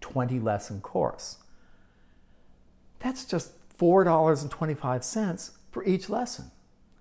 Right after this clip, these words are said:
The price of a grande caramel macchiato at Starbucks. And the course won't put inches on your waist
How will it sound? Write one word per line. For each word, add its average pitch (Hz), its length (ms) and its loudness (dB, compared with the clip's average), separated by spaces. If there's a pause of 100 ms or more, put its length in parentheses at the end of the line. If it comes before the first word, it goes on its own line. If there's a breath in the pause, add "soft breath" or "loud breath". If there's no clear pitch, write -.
(520 soft breath)
The 147 80 -4
price 185 460 -2 (100)
of 127 100 -2
a 131 40 -2
grande 165 640 -2
caramel 147 500 -6
macchiato 131 880 -4
at 143 100 -8
Starbucks. - 800 -4 (1600 soft breath)
And 120 100 -4
the 101 60 -10
course 190 580 -2 (280 loud breath)
won't 151 260 0
put 127 240 -6
inches 143 400 -2
on 120 160 -2
your 95 120 -8
waist 127 520 -4